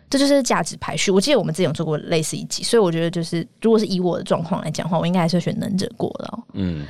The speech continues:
Speaker 1: 如果我能者过劳，然后真的过劳，过劳到五十岁就死掉的话，我还是会觉得，哎，我人生中还是有完成一些什么，我觉得蛮有价值的。就是我死的，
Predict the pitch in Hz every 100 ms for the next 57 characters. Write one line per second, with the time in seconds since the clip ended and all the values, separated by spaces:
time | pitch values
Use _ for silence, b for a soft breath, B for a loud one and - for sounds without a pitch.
0 | B - 240 262 196 147 151 165 180 -
1 | 214 151 - 170 190 220 190 208 156 -
2 | 214 160 160 185 175 170 165 190 185 -
3 | - 180 165 165 160 170 202 240 247 233
4 | 160 170 233 285 190 156 190 190 190 185
5 | 190 160 151 156 156 160 151 - 156 -
6 | - 196 185 185 160 156 147 165 151 -
7 | - - 226 214 190 - - -